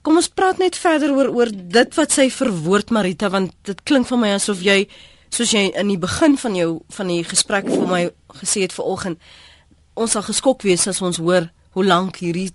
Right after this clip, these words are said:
tipe misdrywe nou al aangaan en, en hoe wyd versprei dit is.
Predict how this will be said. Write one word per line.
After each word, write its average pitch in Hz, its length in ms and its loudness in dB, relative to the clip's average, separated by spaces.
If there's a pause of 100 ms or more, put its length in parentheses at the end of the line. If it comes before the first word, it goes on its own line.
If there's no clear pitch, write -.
tipe 190 480 0 (280)
misdrywe 170 680 0
nou 156 140 -4
al 143 180 -2
aangaan 170 480 -2
en, 160 300 -4 (580)
en 185 260 0
hoe 175 200 -2 (200)
wyd 190 220 0
versprei 208 520 -4
dit 160 180 -12
is. - 340 -10